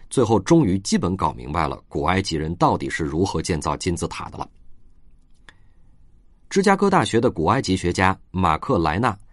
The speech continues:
把主要的研究成果编成了一本很厚的书，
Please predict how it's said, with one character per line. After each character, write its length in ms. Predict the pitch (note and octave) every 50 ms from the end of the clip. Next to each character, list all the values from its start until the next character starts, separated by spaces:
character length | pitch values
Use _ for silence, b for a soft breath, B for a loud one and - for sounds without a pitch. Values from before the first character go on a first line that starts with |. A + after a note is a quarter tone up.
| _ _ - -
把 160 | - F#2 G#2+
主 260 | G2+ - - D#2 D2
要 120 | G2 A#2+ A2+
的 80 | -
研 160 | E2+ D#2 D#2+ G2+
究 160 | G#2 A2+ A2
成 200 | - D#2+ E2+ G2+
果 180 | - - A#1
编 180 | - - A2 A2
成 140 | G2+ F#2+ F2+
了 60 | G2+
一 40 | G2+
本 200 | - D#2 E2+ G2+
很 200 | F#2+ - D2+ C#2
厚 240 | C2+ - - C#3+ A2+
的 120 | - D#2
书， 280 | - - E2+ E2 E2+